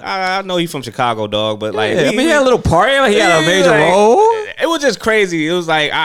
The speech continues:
Speaker 1: right, all of a sudden they try to get a, a weed business with the white lady. All of a sudden, <laughs> hey, uh,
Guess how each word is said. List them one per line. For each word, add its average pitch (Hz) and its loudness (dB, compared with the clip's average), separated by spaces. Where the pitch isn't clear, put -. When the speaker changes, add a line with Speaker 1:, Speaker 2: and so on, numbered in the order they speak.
Speaker 1:
right, 123 -2
all 151 -2
of 151 -6
a 143 -6
sudden 117 -6
they 117 -8
try 131 -4
to 131 -4
get 123 -6
a, 107 -10
a 95 -12
weed 120 -10
business 110 -8
with 107 -10
the 95 -14
white 107 -6
lady. 95 -10
All 107 -6
of 113 -10
a 110 -12
sudden, 101 -8
<laughs> - -20
hey, 104 -2
uh, 98 -8